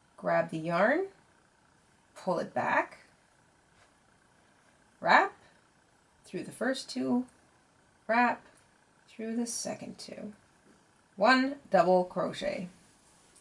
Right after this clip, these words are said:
You're gonna do two more double crochets, still into the same hole, 'cause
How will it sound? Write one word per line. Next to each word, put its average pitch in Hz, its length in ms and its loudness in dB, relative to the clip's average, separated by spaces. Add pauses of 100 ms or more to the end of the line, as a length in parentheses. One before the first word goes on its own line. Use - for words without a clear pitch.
(240)
You're 185 120 -2
gonna 143 120 -6
do 131 60 -2
two 320 220 2
more 370 180 8
double 208 200 6
crochets, - 800 -2 (420)
still 240 400 2
into 302 180 2
the 269 140 2
same 277 320 2
hole, 214 440 4 (1500)
'cause 165 560 -6